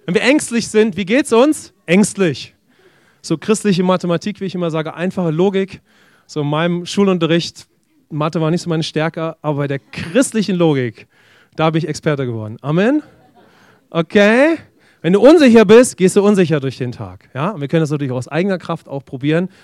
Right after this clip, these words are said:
aber Jesus. Amen? Amen? So. Was möchte Gott machen? Er möchte, dass du sicher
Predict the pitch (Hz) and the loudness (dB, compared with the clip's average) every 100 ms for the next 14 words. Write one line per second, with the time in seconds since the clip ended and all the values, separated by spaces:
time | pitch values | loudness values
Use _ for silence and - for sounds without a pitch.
0 | _ - 143 170 180 143 147 123 95 - | _ -8 -2 -2 -2 -4 -6 -6 -12 -14
1 | 120 147 214 247 _ _ _ _ _ _ | -6 -4 -4 -6 _ _ _ _ _ _
2 | 147 160 208 277 - _ _ _ _ - | -4 -2 -2 -4 -10 _ _ _ _ -10
3 | - 123 - _ _ _ _ - 185 240 | -4 -4 -6 _ _ _ _ -6 -2 0
4 | 220 175 196 - 208 202 269 302 _ _ | 0 0 0 0 -4 -4 -8 -12 _ _
5 | 156 160 208 220 170 170 - 190 - 123 | -4 -2 -2 -4 -6 -8 -8 -12 -12 -8
6 | 120 180 185 170 | -4 -2 -2 -6